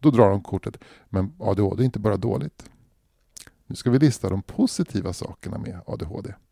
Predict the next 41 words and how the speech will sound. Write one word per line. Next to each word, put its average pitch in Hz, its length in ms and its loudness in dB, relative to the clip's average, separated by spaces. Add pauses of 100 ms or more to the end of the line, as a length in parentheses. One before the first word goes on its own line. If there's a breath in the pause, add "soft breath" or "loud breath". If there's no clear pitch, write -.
(540 soft breath)
Och, - 340 -4
eh, 98 360 -2 (220)
det 104 140 -2
var 98 80 0
inte 101 340 -2
en 98 180 -2
jävel 104 540 0
som - 320 -10
<laughs> - 60 -20
kunde 113 320 6
komma 117 320 4
med 90 140 4
någon 95 380 4
positiv - 800 -6
grej 101 140 4 (240 loud breath)
överhuvudtaget. 127 1160 6 (880 soft breath)
Hon 110 160 0
försökte 104 440 0
så - 140 -6
här, 85 100 -6 (460)
"Initiativrik 196 880 6
kanske?" 240 340 4 (180)
Ja, - 240 -12 (100)
jag 170 60 -16
vet. - 340 -20 (1400 soft breath)
Och - 100 -6
jag - 60 -4
vet - 180 -10
fan - 460 -6
om 120 60 -8
man 107 80 -8
har - 100 -8
sån - 260 -10
jävla - 520 -6
ångest - 400 -10
hela - 140 -8
tiden - 280 -8
med - 100 -8
jävla - 160 -8
mycket - 160 -8
initiativ - 580 -8